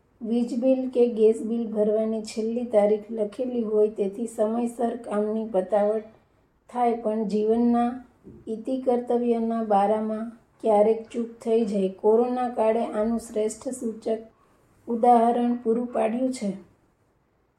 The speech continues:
તો શું આ લેખ વાંચી સંસાર, વ્યવહાર,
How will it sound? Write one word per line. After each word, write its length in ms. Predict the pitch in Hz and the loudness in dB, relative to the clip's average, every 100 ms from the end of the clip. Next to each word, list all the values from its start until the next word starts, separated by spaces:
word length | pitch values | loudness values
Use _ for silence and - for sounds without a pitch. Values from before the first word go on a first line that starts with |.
| _ _ _ _ - - _ - | _ _ _ _ -20 -20 _ 0
તો 140 | 262 | 2
શું 300 | 262 285 269 - | 2 0 -4 -2
આ 180 | 226 | 0
લેખ 340 | 240 247 247 226 | 2 2 -2 -4
વાંચી 460 | 226 220 233 247 | -4 -4 -6 -6
સંસાર, 680 | 240 233 226 214 240 226 254 - - _ - | -4 -2 -2 -2 -2 -2 -2 -8 -18 _ -6
વ્યવહાર, 680 | 247 226 214 214 269 277 | 0 2 2 0 -2 -4